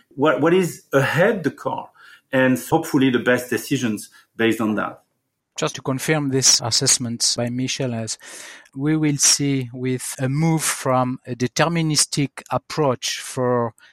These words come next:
Speaker 2: handling complex system to a stochastic approach. And with a scalable computing architecture, we will be able to define scenario and to find the critical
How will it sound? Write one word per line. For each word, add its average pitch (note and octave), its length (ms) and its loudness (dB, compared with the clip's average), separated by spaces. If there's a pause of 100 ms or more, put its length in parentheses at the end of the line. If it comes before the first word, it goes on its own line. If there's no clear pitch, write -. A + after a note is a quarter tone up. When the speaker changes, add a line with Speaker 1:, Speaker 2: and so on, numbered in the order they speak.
(100)
Speaker 2:
handling C#3+ 640 2
complex C3 440 -2
system A#2+ 480 -2 (500)
to C#3+ 440 0
a C3+ 80 -6
stochastic C#3 760 0
approach. B2 580 -4
And B2+ 380 -4
with C3 260 -2
a B2+ 40 2
scalable D#3 760 2
computing C3+ 540 -2
architecture, B2+ 800 -4
we C#3+ 140 -2
will D3 180 0
be C3 260 2
able C#3 380 2 (580)
to C3+ 300 -2
define B2+ 580 2
scenario C3+ 880 2 (340)
and C3 320 -2
to D3 100 -10
find D3+ 520 2
the C3+ 340 4
critical C#3+ 520 0